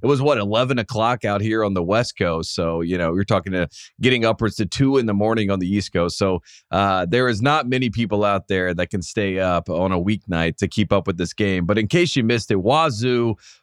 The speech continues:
weathers the storm in McKale. Uh, they came in. Arizona's fired up. They had already lost the game earlier in the season to Wazoo. Uh, last year, Wazoo goes down to McKale and gets a win. So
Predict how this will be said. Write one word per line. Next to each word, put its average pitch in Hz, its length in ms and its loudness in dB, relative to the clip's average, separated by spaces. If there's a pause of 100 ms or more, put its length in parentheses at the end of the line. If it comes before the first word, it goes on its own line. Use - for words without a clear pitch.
weathers 165 420 2
the 117 100 -4
storm 120 400 -2
in 104 120 0
McKale. 101 640 0
Uh, 90 160 0
they 95 140 -2
came 120 340 0
in. 110 220 0
Arizona's 113 560 0
fired 104 260 0
up. 104 140 0
They 107 80 0
had 104 80 0
already 104 220 2
lost 101 360 0
the 110 60 -4
game 95 400 -2 (260)
earlier 120 360 2
in 104 80 0
the 95 60 -2
season 101 300 -2
to 95 60 0
Wazoo. 92 680 0
Uh, 90 240 2
last 110 400 0
year, 110 120 2
Wazoo 104 380 0
goes 98 280 -2
down 98 180 0
to 92 40 -4
McKale 92 320 0
and 92 80 -2
gets 92 200 -4
a 92 40 -2
win. 90 260 0
So 104 260 0